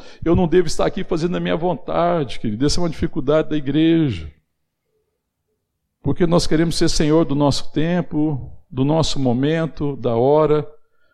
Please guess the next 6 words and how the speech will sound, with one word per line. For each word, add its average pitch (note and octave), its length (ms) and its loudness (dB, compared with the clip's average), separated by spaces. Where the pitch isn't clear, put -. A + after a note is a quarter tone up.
Nós C#3+ 520 4
queremos C#3+ 420 2
preservar B2+ 480 2
o C3+ 100 2
nosso B2 320 0
conforto. D3 960 0